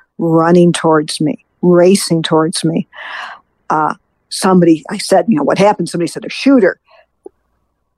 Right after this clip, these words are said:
The enormity of what that meant did not strike me until a few minutes later when I made my way to the main parade route, a street called Central Avenue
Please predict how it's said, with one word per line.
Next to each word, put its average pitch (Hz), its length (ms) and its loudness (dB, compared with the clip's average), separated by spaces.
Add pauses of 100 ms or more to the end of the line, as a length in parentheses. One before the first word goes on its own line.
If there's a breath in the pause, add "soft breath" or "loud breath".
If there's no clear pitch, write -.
(220)
The 190 200 2
enormity 190 720 2 (120)
of 156 180 -4
what 170 300 0 (240)
that 170 260 2
meant 170 480 -2 (120)
did 165 140 0
not 160 240 -6
strike 214 380 -2
me 139 240 -6 (560 soft breath)
until 160 360 0
a 147 40 -2
few 180 200 2
minutes 175 320 2
later 160 400 2 (260)
when 165 180 2
I 160 120 0
made 170 380 2
my 165 320 0
way 165 360 4
to - 140 -12
the 160 100 -4
main 165 280 0
parade 165 460 2
route, - 280 -2
a - 220 -20
street - 280 0
called 170 200 -2
Central 175 460 0
Avenue 151 400 0